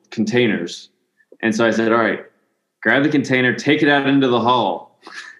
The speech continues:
of the apartment complex, and then dump it out. And then it'll just scurry into somebody else's unit." So, but I think she, that was the plan, but then she also stepped on it. So,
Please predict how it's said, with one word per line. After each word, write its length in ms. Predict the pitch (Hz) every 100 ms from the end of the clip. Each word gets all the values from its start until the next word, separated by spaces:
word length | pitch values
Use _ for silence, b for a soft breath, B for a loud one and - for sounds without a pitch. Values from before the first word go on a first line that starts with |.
| -
of 140 | 113
the 60 | 117
apartment 440 | 113 135 127 113 107
complex, 680 | 104 98 92 90 - - _ _ _ _ _ _ _
and 180 | 101 104
then 460 | 123 131 123 110 -
dump 240 | 127 127
it 100 | 127
out. 520 | 123 131 95 - - - _ _ _ _ _
And 240 | 110 113 123
then 100 | 143
it'll 120 | 131
just 160 | 127 120
scurry 280 | - 131 127
into 120 | 120
somebody 300 | - 120 113
else's 400 | 120 120 101 90
unit." 260 | 87 69 - _ _ _ _ _ _ _ -
So, 520 | - 110 101 95 90 -
but 120 | 131
I 80 | 135
think 220 | 160 170 170
she, 420 | 151 143 - - _ _ -
that 120 | 127
was 180 | 165 160
the 80 | 139
plan, 340 | 151 143 135
but 120 | 123
then 160 | 123 135
she 140 | 127 123
also 300 | 120 120 101
stepped 500 | 104 - - 107 104
on 160 | 90 82
it. 120 | -
So, 380 | - 90 90